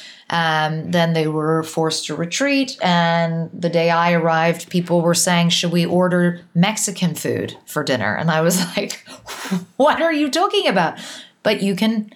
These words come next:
have delivery Mexican food in Kyiv, which is a silly and small detail, but which speaks to the rapidity with which people are like, "Let's get back on track." Not in terms of let's go back to our old life of, uh,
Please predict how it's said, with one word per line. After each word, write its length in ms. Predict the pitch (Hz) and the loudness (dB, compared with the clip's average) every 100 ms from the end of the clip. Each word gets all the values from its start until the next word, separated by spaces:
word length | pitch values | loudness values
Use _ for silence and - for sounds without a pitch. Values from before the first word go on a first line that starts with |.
| - | -6
have 260 | 165 175 | -2 -2
delivery 440 | 190 202 190 220 220 | 0 0 0 0 2
Mexican 500 | 247 285 - 233 180 | 2 0 -2 -2 -2
food 360 | 180 165 160 - - _ | 2 0 -2 -14 -20 _
in 220 | - 180 175 | 0 2 2
Kyiv, 320 | 175 151 - - _ | 2 0 -2 -18 _
which 200 | 277 285 | -4 0
is 300 | 330 294 - _ - | 2 0 -2 _ -2
a 60 | |
silly 400 | 285 320 311 294 | 0 2 2 2
and 140 | - 214 | 2 0
small 340 | - 233 226 | 2 2 4
detail, 720 | 220 311 320 196 165 170 175 | 2 0 2 2 4 2 0
but 200 | 190 220 | -2 -2
which 220 | 214 254 - | 0 0 0
speaks 480 | - 269 294 - | 0 0 0 -2
to 540 | - 214 190 185 180 175 - - | -2 0 2 4 2 0 -6 -6
the 120 | 202 | 0
rapidity 800 | 202 202 226 220 190 175 170 160 - - - | 0 0 0 0 2 2 2 -2 -10 -16 -2
with 320 | 196 196 196 | 0 0 0
which 420 | 185 190 190 - | 0 2 0 -4
people 380 | - 180 175 175 | -2 -2 2 2
are 120 | 170 | 4
like, 400 | 165 160 156 - _ _ _ _ _ - | 2 0 0 -6 _ _ _ _ _ -8
"Let's 300 | 165 175 175 | 0 0 0
get 220 | 214 208 | -2 0
back 240 | 196 175 | 0 0
on 140 | 180 175 | 0 0
track." 580 | - 269 190 143 - - | 0 0 0 -2 -10 -4
Not 280 | 214 226 254 | 0 2 2
in 80 | 269 | -2
terms 260 | 254 226 | -2 -2
of 80 | 208 | -2
let's 200 | 180 190 | -2 -2
go 100 | 190 | 0
back 200 | 175 175 | 0 0
to 100 | 175 | 0
our 160 | 175 170 | 0 2
old 220 | 170 170 | 2 0
life 320 | 175 170 170 | 2 0 0
of, 260 | 180 165 - | -4 -4 -4
uh, 120 | - | -6